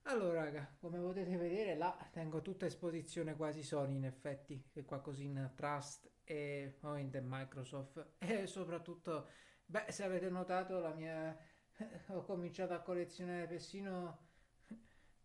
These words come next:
le bevande della Monster.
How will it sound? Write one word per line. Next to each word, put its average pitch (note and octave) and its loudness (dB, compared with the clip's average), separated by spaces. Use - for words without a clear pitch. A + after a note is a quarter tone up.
le F3 4
bevande E3+ 4
della D#3+ 2
Monster. C#3+ -2